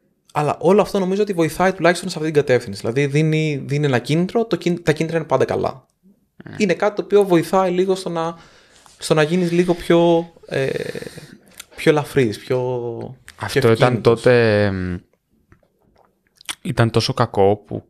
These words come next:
Speaker 2: επειδή μπορώ να σου πω εν πολύ συντομία ποιο είναι, ας πούμε, το foul, είναι το ότι είχαν επιλέξει μια serverless τεχνολογία.
Speaker 1: Μμμ.
Speaker 2: Βασικά, ένα από τα fouls, μια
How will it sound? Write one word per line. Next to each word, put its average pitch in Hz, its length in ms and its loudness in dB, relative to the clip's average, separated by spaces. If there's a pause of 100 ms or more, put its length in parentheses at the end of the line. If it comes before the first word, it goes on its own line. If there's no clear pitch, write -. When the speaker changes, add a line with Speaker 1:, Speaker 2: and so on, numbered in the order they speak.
Speaker 2:
επειδή 117 500 -6
μπορώ 113 180 -8
να 110 60 -4
σου - 160 -12
πω 113 240 6
εν 107 120 0
πολύ 104 200 -2
συντομία 101 720 0 (840)
ποιο 110 120 4
είναι, 104 140 2
ας 95 140 -4
πούμε, 110 140 -4
το 95 180 -6
foul, 107 440 2 (400)
είναι 123 200 2
το 117 100 0
ότι 113 120 -2
είχαν 131 180 -2
επιλέξει 110 520 0
μια 107 220 -4 (100)
serverless 107 640 2
τεχνολογία. 101 800 -6 (260)
Speaker 1:
Μμμ. 123 260 -10 (420)
Speaker 2:
Βασικά, 127 480 -2 (100)
ένα 123 220 2
από 107 140 -2
τα - 80 -18
fouls, 95 480 -8 (160)
μια 127 260 -4